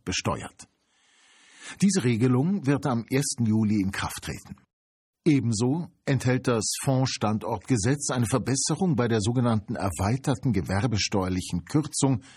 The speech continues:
für Grundstücksunternehmen nach Paragraph neun Nummer eins Satz zwei Gewerbesteuergesetz, in dem bestimmte Nebenleistungen eines Vermieters,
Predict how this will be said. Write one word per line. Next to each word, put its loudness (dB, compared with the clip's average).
für 2
Grundstücksunternehmen -4
nach -8
Paragraph -2
neun 2
Nummer 2
eins 0
Satz -2
zwei -2
Gewerbesteuergesetz, -2
in 4
dem 2
bestimmte 0
Nebenleistungen 0
eines -6
Vermieters, 0